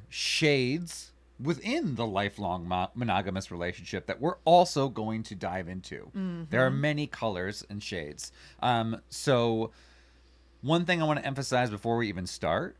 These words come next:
Speaker 1: is it's key to understand that you might find a relationship model that works really well for you,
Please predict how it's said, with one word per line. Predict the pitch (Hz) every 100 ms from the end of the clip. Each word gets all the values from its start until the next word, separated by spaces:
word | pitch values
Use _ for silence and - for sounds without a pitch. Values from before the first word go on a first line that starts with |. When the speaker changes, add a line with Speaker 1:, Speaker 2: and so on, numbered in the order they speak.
| -
Speaker 1:
is | 107 107 104 101 95 92 - - - -
it's | 127 -
key | - 208
to | 240 -
understand | 143 120 - 113 107 104
that | 95 90 - - - - - -
you | 147 254
might | 202 190
find | - 117 127 120
a |
relationship | 98 95 107 - 107 87
model | 87 87 110
that | 90
works | 80 92 - 101
really | 98
well | 87 92
for | -
you, | 143 208